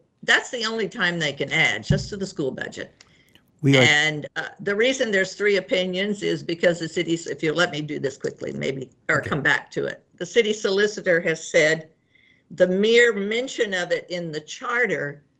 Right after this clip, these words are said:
Speaker 1: does not, uh, c-, uh, make a vote. It requires to follow the steps of the procedure,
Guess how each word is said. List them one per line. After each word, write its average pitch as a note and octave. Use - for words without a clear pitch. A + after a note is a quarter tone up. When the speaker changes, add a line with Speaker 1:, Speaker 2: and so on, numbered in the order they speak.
Speaker 1:
does F3
not, F#3
uh, C#3+
c-, G3+
uh, D3
make F#3
a D3+
vote. -
It G3+
requires E3+
to F3+
follow F3
the D3+
steps E3
of D#3
the C#3+
procedure, D3